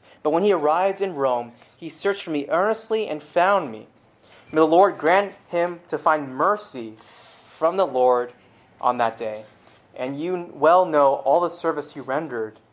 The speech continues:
at Ephesus. Have you ever had a friend stand up for you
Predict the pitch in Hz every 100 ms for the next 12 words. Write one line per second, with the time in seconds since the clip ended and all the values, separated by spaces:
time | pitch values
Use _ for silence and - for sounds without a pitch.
0 | _ _ - 120 - 110 - - 113 -
1 | - - - _ - - - - - _
2 | - - - _ - - - - - -
3 | 156 214 277 285 247 226 - 170 151 143
4 | 147 - _ - - - - - - -
5 | - 147 147 147 117 104 104